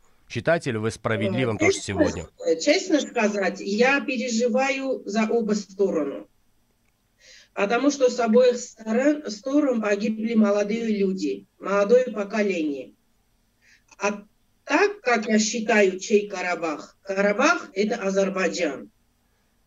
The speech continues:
Speaker 2: Но я переживаю за оба стороны, потому что оба стороны теряли молодых людей.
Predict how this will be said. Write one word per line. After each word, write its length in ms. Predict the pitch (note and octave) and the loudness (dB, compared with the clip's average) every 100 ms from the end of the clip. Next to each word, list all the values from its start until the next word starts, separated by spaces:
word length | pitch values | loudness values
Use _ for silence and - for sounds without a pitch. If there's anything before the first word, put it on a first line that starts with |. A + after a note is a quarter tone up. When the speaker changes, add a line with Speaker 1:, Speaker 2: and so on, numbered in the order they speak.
| _ _ _ _ - | _ _ _ _ -2
Speaker 2:
Но 100 | G3+ | 2
я 240 | A#3 D#4+ | 4 2
переживаю 680 | C#4+ A3 G#3+ G3 G3+ B3+ A#3+ | 0 -2 0 0 0 2 2
за 200 | G3+ G3+ | 0 -2
оба 260 | G#3+ G#3+ | 0 0
стороны, 680 | G#3 - F#3+ F3 C#3+ C3 - - _ - - | -2 -2 0 0 -2 -4 -12 -18 _ -16 -10
потому 380 | F#3+ G#3 A3+ | -4 0 2
что 160 | C#4+ B3 | 2 2
оба 260 | G3+ G#3+ G3+ | 2 2 2
стороны 500 | F#3+ G#3+ B3 A#3 G#3+ | -2 0 0 0 -2
теряли 420 | F#3 G3 G3 G3+ | -2 0 2 2
молодых 560 | F#3+ F3 F3 F#3 F#3 E3+ | 0 -2 -4 -6 -8 -4
людей. 500 | D#3+ D#3+ D3 A2 | -4 -2 -2 -4